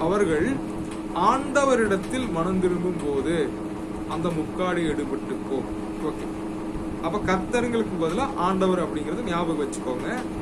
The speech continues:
பதினேழாவது வசனம், "கர்த்தரே ஆவியானவர்." அப்படின்னா கர்த்தர்னு புதிய ஏற்பாட்டுல நம்மளை பொறுத்த வரைக்கும் என்ன வருது?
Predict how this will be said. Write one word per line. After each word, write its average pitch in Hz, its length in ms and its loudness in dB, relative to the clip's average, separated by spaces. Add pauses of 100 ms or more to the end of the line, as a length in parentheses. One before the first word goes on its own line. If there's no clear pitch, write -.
(200)
பதினேழாவது 208 480 4
வசனம், 139 360 -4 (580)
"கர்த்தரே 233 560 4 (200)
ஆவியானவர்." 160 840 2 (240)
அப்படின்னா 139 380 0 (600)
கர்த்தர்னு 240 640 0
புதிய 233 240 2
ஏற்பாட்டுல 208 380 0
நம்மளை 196 400 0
பொறுத்த 175 200 0
வரைக்கும் 175 320 0
என்ன 160 160 0
வருது? 160 280 0